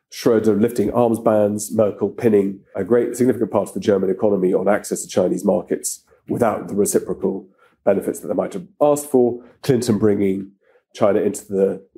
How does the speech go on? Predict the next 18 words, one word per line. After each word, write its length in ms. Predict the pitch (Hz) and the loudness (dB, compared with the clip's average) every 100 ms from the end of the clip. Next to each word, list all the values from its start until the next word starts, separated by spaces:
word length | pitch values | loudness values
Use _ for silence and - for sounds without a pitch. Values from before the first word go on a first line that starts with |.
| - | -2
W 340 | 110 92 92 _ | -2 -2 -8 _
T 240 | - 117 117 | -2 2 4
O, 280 | 101 98 95 _ _ _ | 4 0 -6 _ _ _
and 160 | - 95 | -8 0
then 200 | 98 95 | 0 2
being 220 | 110 101 | 0 0
convinced 540 | 123 113 113 98 - | 0 2 0 -2 -8
that 100 | - | -8
this 160 | - - | -6 -2
would 120 | 104 | -2
be, 120 | 98 95 | 0 0
as 120 | 92 | -2
Clinton 280 | 101 98 95 | -6 -6 0
put 140 | 185 | 2
it 80 | 113 | 2
at 60 | |
the 60 | 113 | 0
time, 340 | 117 107 104 | 0 0 0